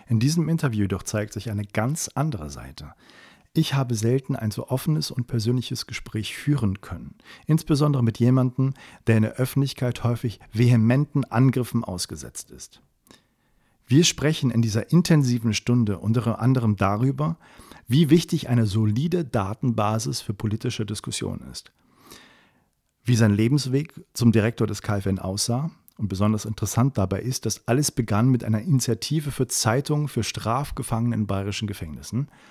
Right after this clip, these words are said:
Und zur Sprache kommt das Thema der Gewalt an Kindern in Deutschland und wie die Lage im Vergleich aktuell dazu in den U S A aussieht. Hintergrundinfos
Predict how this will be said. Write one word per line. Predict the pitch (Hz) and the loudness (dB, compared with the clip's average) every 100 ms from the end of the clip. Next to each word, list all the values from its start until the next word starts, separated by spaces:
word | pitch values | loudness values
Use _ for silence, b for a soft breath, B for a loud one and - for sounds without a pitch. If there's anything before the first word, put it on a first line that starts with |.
| B B B | B B B
Und | 131 123 | 0 0
zur | 117 | 0
Sprache | 113 117 143 | 0 0 0
kommt | 143 120 113 | -2 -2 -4
das | - | -4
Thema | 123 120 117 | 0 2 2
der | 113 | 0
Gewalt | 98 92 107 117 | -2 -2 -2 -2
an | 104 - | -6 -2
Kindern | 135 139 113 | 0 0 0
in | 110 | -2
Deutschland | 101 104 - 120 127 | -2 -4 -2 -4 -4
und | 117 | -4
wie | 104 | -4
die | 98 95 | -4 -2
Lage | 95 113 131 | 0 0 -2
im | 123 | -6
Vergleich | - 101 98 101 - - | -4 -4 -2 -6 -6 -6
aktuell | 127 - 143 110 | -6 -4 -2 -2
dazu | 95 101 - 120 - B | -4 -4 -4 -4 -6 B
in | - 117 | -2 0
den | 117 | 0
U | 147 | -2
S | - | -6
A | 92 | -8
aussieht. | 71 - - - - _ _ b b b b b b | -10 -10 -10 -12 -18 _ _ b b b b b b
Hintergrundinfos | - 190 180 - 139 - 135 127 120 - | 0 2 2 0 -2 0 -2 0 -2 -4